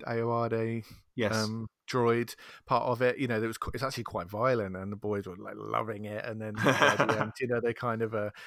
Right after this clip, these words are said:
Speaker 1: you know, they felt, you know, it's, it's always nice to feel like you're getting a little something a bit cheeky that you'd never watch. So I, I recommend, you know, if you've got boys of a similar age, mine are eight and five, if you, uh, if you, um,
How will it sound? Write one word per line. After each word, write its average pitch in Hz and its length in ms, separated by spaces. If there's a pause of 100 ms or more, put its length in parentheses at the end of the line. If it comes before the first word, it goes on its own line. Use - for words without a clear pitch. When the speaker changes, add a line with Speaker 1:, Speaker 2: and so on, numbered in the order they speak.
(180)
Speaker 1:
you 113 100
know, 107 140
they 107 100
felt, 110 400
you 113 100
know, 107 140
it's, 110 160
it's 139 200
always 120 200
nice 110 260
to - 80
feel 117 200
like 104 140
you're 101 80
getting 104 280
a 104 60
little 104 200
something 104 460
a - 60
bit - 160
cheeky 110 480
that 101 160
you'd 107 160
never 95 240 (300)
watch. 107 240
So 101 220
I, 101 80
I 98 180
recommend, 101 640
you 101 80
know, 92 260
if - 160
you've 101 140
got - 180
boys 98 160
of 92 80
a - 40
similar 92 420
age, 92 260
mine 92 220
are 90 140 (440)
eight 101 180
and 101 140
five, 104 540
if - 160
you, 104 240
uh, 98 160 (400)
if - 200
you, 104 280
um, 98 320